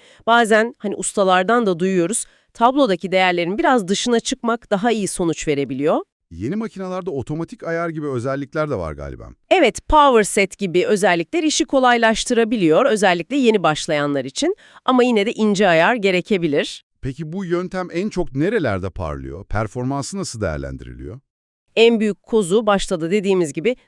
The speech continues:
Speaker 1: taşınabilirlik ve açık havada, rüzgarlı havada bile rahatça kullanılabilmesi.
Speaker 2: Rüzgar etkilemiyor yani.
Speaker 1: Aynen, çünkü koruyucu gaz telin içinden geliyor, dışarıdan üflenmiyor. Bu yüzden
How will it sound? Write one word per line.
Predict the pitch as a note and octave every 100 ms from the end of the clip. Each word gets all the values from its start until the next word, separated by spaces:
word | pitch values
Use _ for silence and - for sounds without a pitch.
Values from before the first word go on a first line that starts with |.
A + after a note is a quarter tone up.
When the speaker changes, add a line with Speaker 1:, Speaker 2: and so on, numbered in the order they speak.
| _
Speaker 1:
taşınabilirlik | A3+ - A3 F#3 F#3+ F#3 F3+ G#3 -
ve | A3
açık | F#3+ - -
havada, | G#3 F3 E3+
rüzgarlı | E3+ E3 C#3+ F3+ F3
havada | G3 F3 E3+ F3 G3+
bile | E3+ F#3
rahatça | F3+ D#3+ F#3 - F3
kullanılabilmesi. | - D#3+ D#3 D#3 C#3+ D3 C#3+ C#3 - C4 E4+ _ -
Speaker 2:
Rüzgar | F2+ D#2+ G#2 G3
etkilemiyor | C#3 B2 B2 A#2 F#2+ C2+ A#1
yani. | G#1+ G#1 - _ _
Speaker 1:
Aynen, | - D#4+ F4 G#3+ C#3+ -
çünkü | - D4+ D#4
koruyucu | C4 C4+ C4+ C#4+ C4 B3+
gaz | C4 F4 - -
telin | B3 A#3 B3+
içinden | A#3+ - A#3+ A#3 A#3+
geliyor, | F#3 D#3 D3+ G3+ A4 _ -
dışarıdan | F3+ - G#3+ G#3+ G#3
üflenmiyor. | G3 - G3+ G3+ E3+ C#3 G3 F4 _ - - _
Bu | G3 E4+
yüzden | E4+ A3+ F#3+ F#3